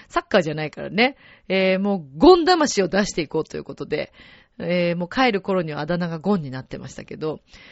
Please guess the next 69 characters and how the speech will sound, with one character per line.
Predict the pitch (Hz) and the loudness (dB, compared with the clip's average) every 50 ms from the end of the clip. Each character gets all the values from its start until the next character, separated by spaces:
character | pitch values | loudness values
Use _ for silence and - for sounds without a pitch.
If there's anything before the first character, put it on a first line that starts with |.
| - _ | -14 _
で、 | - 226 | -2 -2
あ | 226 | -2
の、 | 226 220 | -2 -2
途 | - 247 240 | -2 -4 -4
中、 | - - - 285 277 277 302 294 233 | -4 -2 0 2 2 4 4 2 2
大 | 180 233 240 226 | 2 2 2 2
学 | 226 240 233 | 0 -2 -4
生 | - - - 175 151 | -4 -4 -2 -2 -2
の | 139 139 135 143 | -2 -4 -6 -6
ア | 147 | -4
ル | 160 180 | -4 0
バ | 170 202 | 0 0
イ | 185 151 | 0 0
ト | 160 143 | -2 -8
の | 143 | -10
男 | 139 - 160 151 - 185 | -8 -8 -6 -4 -2 -4
の | 156 | -4
子 | - - 175 | -4 -6 -10
た | - 139 | -10 -12
ち | - | -14
と | - 151 | -14 -12
か | - 156 | -12 -12
も | 151 147 | -10 -10
み | 147 160 | -8 -8
ん | 160 165 | -8 -8
な | 160 | -6
入 | - 175 165 | -6 -6 -6
っ | |
て | - - 160 | -8 -10 -18
き | - - | -16 -14
て、 | - 165 - - - - - - - - | -12 -12 -12 -14 -16 -20 -20 -18 -10 -8
う | 220 240 | -8 -4
ま | 262 320 381 466 | 0 0 2 2
い | 427 | 2
わ | 370 440 392 | 2 2 2
け | 427 440 | 2 2
で | 370 311 | 2 2
す | 220 - | 0 2
よ、 | 233 208 190 | 2 2 2
み | 190 190 185 | 0 -2 -2
ん | 185 | -2
な。 | 185 180 175 - - - _ _ - | -2 -2 -4 -4 -8 -12 _ _ -2
ね？ | 285 415 523 539 - - | -2 0 0 -2 -4 -6
や | 190 180 | -6 -6
っ | 175 | -4
ぱ | - 165 | -6 -6
サ | - 190 | -6 -8
ッ | - | -8
カ | - - 151 | -6 -6 -4
ー | |
や | 151 156 | -4 -4
っ | 151 - | -6 -8
て | _ - 190 190 | _ -4 -4 -2
る | 180 196 190 190 190 175 | -2 -2 -2 -2 -4 -6
か | - - 170 | -6 -8 -8
ら | - - - | -8 -10 -12
か | - - - | -12 -8 -4
な。 | 220 330 403 - - - - - - - - - - - - _ _ _ _ | -2 0 0 0 -2 -6 -12 -20 -20 -20 -20 -20 -20 -20 -20 _ _ _ _
で、 | - 240 233 | -2 -2 0
女 | 233 220 240 269 262 254 240 | 2 2 2 2 2 2 0
の | 226 202 - | 0 -2 -2
子 | 165 175 | -4 -6
も | 165 156 156 | -6 -6 -8
も | 156 156 | -10 -8
ち | - - 165 | -8 -8 -8
ろ | 160 165 | -8 -8
ん | 165 | -10
い | 165 - | -12 -8
て、 | _ - 269 285 254 190 - - | _ 4 6 6 6 6 4 0